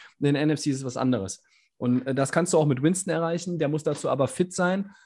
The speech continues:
Äh, und sie müssen weiterhin eigentlich das Spiel auf ihn so zuschneiden, wie sie das am Anfang der letzten Saison gemacht haben, als es mit ihm funktioniert hat. In Tampa Bay war das, bevor er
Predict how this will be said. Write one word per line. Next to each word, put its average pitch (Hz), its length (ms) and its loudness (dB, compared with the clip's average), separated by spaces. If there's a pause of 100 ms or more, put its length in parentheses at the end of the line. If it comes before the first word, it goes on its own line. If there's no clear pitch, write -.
(280)
Äh, 139 140 -2
und 160 200 -2
sie 160 80 0
müssen 160 280 0
weiterhin 165 580 4
eigentlich 151 440 2
das 147 200 0
Spiel 165 260 -2
auf 139 160 2
ihn 170 140 2
so 147 160 2
zuschneiden, 156 580 2
wie 147 80 2
sie 143 80 4
das 139 180 2
am 135 80 2
Anfang 143 320 2
der 135 120 4
letzten 135 240 -2
Saison 135 200 2
gemacht 123 360 2
haben, 143 180 2
als - 320 -4
es - 180 -4
mit 131 200 0
ihm 135 120 6
funktioniert 123 580 2
hat. - 220 2 (460)
In 131 140 8
Tampa 156 320 8
Bay 170 420 6 (400)
war 135 300 4
das, 165 440 -2 (720)
bevor 151 520 2
er 131 140 2